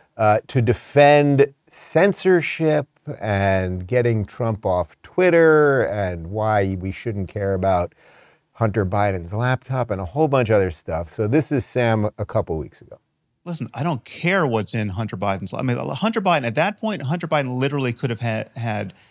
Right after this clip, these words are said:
Speaker 2: the corpses of children in his basement. I would not have cared, right? It's like, it's, there's nothing. First of all, it's Hunter Biden, right? It's not, it's like,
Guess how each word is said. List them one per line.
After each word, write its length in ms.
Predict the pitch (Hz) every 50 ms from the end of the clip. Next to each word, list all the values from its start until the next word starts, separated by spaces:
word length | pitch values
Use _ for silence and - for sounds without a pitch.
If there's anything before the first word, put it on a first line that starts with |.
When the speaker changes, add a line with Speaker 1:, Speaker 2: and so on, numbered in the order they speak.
| _ _ _ _ _ -
Speaker 2:
the 80 | 113
corpses 600 | 110 - - - 160 156 156 147 - - 147 123
of 140 | 117 113 92
children 680 | - - - - 127 123 123 110 110 117 110 104 104
in 140 | 110 110 104
his 180 | 101 104 92 85
basement. 680 | - - 104 104 110 107 - 107 92 87 - - - - _ _ _ _ _ _ _ _ _ _ _ _ -
I 80 | 123
would 180 | 117 117 120 113
not 160 | 117 117 101
have 140 | 85 - -
cared, 400 | - 143 127 110 90 80 - _ _ _ _ _ _
right? 160 | 113 104 110
It's 140 | 107 110 -
like, 120 | 120 117
it's, 140 | 120 113 -
there's 320 | 127 123 123 127 117 107
nothing. 800 | 120 123 127 135 143 165 180 175 - - 110 95 95 92 110 139 - _ _ _ _
First 280 | - - - 208 220 202
of 60 | 185
all, 80 | 135 127 -
it's 200 | 185 139 - -
Hunter 280 | - 180 175 - 147
Biden, 400 | 110 110 104 95 90 90 98 110
right? 100 | 113 110
It's 100 | 113 -
not, 180 | 139 135 127 131
it's 160 | 127 113 -
like, 160 | 120 117 104